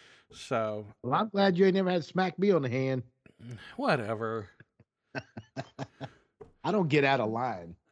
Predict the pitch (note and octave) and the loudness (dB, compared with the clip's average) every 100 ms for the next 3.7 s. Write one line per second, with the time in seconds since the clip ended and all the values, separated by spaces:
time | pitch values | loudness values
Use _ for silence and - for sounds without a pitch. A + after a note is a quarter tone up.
0 | D3 G#3 A#3+ C#3+ A#2 C#3+ G#2+ F#5 E5+ F#3+ | -10 2 4 6 4 2 -2 -6 -6 -4
1 | - _ _ - - - - - - - | -4 _ _ -14 -12 -14 -18 -18 -12 4
2 | G#3+ F3 - F5+ - C#3+ C3 D#3+ D3 A#2+ | 8 8 6 2 2 2 2 0 2 2
3 | A#2+ D3+ D3 C#3+ B2 A#2 | 2 0 0 0 0 0